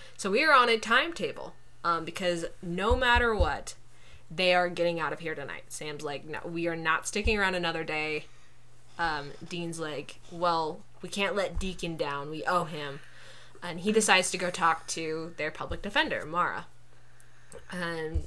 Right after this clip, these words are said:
Dean tries to get Mara to find out where Nurse Glockner was buried, um, and convince her of his innocence. She's like,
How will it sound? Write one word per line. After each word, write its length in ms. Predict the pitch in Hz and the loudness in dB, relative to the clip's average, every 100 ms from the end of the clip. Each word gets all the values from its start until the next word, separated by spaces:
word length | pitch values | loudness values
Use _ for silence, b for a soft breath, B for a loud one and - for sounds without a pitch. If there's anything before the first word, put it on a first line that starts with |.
| 190 | -2
Dean 280 | 175 247 247 | 2 2 2
tries 340 | 233 208 196 - | 2 2 2 -2
to 120 | 190 | -4
get 240 | 180 - | -4 -2
Mara 260 | 170 175 170 | 0 0 -2
to 120 | 175 | -6
find 280 | - 170 165 | -2 -2 2
out 180 | 165 165 | 2 0
where 120 | 165 | -4
Nurse 240 | 165 165 | -4 -4
Glockner 440 | - 165 156 170 175 | 0 2 0 -4 -8
was 120 | 165 | 0
buried, 560 | 262 262 262 262 254 - | 6 6 6 4 -2 -4
um, 220 | 170 156 - | -6 -6 -10
and 100 | 175 | -10
convince 480 | 175 170 196 214 | -8 -4 -2 -2
her 180 | - 196 | 0 0
of 300 | 165 160 160 | 2 0 0
his 200 | - 165 | -8 -10
innocence. 600 | 165 196 190 196 185 - - B B B B B B B B B B B B B B | -4 -4 -2 -4 -4 -6 -8 B B B B B B B B B B B B B B
She's 320 | - - 220 190 | -2 2 2 4
like, 420 | 185 175 165 | 6 4 2